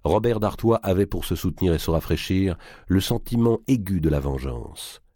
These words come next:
Il était seul à savoir le but véritable du voyage de la jeune reine d'Angleterre, seul à en deviner les développements, et il en tirait d'avance une jouissance âpre et secrète.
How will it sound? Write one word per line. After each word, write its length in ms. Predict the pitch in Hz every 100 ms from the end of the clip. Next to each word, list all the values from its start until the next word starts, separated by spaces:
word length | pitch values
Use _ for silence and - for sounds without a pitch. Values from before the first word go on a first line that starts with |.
| _ _ _
Il 80 | 113
était 160 | 123 135
seul 240 | - 113
à 60 | 92
savoir 280 | 87 78 76
le 60 |
but 160 | 69 69
véritable 440 | 71 69 78 69
du 100 | 69
voyage 360 | 65 69 65 67
de 80 | 67
la 120 | 67
jeune 200 | 71 67
reine 200 | 69 67
d'Angleterre, 720 | 67 67 - 62 62 64 - - - -
seul 320 | - 147 147
à 60 | 123
en 100 | 120
deviner 360 | 113 117 120
les 100 | 110
développements, 720 | 95 98 92 82 - 65 62 - _ _ _ _
et 160 | 80 85
il 120 | 85
en 80 | 80
tirait 280 | - 80
d'avance 400 | 80 73 73 -
une 120 | 73 69
jouissance 560 | 67 64 76 65 - -
âpre 500 | 73 55 - - - -
et 60 | -
secrète. 720 | - - - - - - -